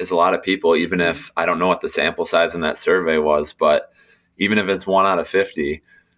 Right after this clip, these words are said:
like, it's definitely something we should talk about and, um,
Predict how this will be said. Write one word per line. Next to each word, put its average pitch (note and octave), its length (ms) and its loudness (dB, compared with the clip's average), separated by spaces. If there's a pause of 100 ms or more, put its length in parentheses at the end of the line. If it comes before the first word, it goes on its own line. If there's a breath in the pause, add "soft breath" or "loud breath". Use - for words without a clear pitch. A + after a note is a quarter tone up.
(160 soft breath)
like, F#2+ 140 0
it's F#2+ 160 -4
definitely F2 360 0
something D#2+ 640 -2 (120)
we F2 120 -2
should D#2+ 180 -6
talk D#2+ 300 0
about D2+ 340 2
and, D2 280 -6 (280)
um, C2 420 -4